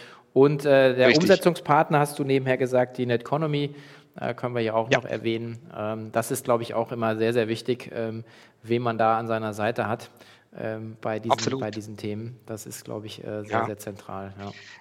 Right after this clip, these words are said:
Speaker 2: Nee, absolut. Das ist, äh, das, das kommt uns natürlich auch sehr entgegen, weil Netconomy ist auch ein Partner, der uns auch im, im, äh, E-Commerce-Bereich oder in, gerade im Shop, in der Shop-Weiterentwicklung, ähm, äh, unser Partner eben auch ist.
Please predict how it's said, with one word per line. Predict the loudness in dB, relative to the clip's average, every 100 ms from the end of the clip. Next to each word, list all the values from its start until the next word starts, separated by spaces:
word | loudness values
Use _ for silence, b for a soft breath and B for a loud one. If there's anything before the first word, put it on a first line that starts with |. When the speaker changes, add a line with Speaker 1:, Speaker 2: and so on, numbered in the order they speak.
| 4
Speaker 2:
Nee, | 6 8
absolut. | 6 4 0 2 0
Das | -2
ist, | -2 4
äh, | 6 6
das, | 4 -2 -4
das | -8 -8 -10
kommt | -4 -2 0
uns | -2
natürlich | -2 2 2 4 2
auch | 2
sehr | 4 4
entgegen, | 4 0 2 2 2
weil | 2 2
Netconomy | 0 -4 -2 0 0 0 0 2 2
ist | 2 2
auch | 2
ein | 0
Partner, | 0 4 4 2 2 4
der | 6 8 8 8
uns | 4 -2 -2 0
auch | 0 0
im, | 0 0
im, | 0 0 0 0
äh, | 2 2 4 4 4
E-Commerce-Bereich | 2 -2 4 8 8 8 4 6 8 8 6
oder | 2 4
in, | 4 2 2
gerade | 6 6 6
im | 2
Shop, | 2 2 0
in | -2
der | 2
Shop-Weiterentwicklung, | 6 6 6 4 4 2 2 -4 -2 -4 -4 -6 0
ähm, | 2 4 2 -2 B B B B
äh, | -2
unser | 2 2
Partner | 4 6 6 6 2
eben | 2 2
auch | 0 0 0
ist. | 2 4 2 -2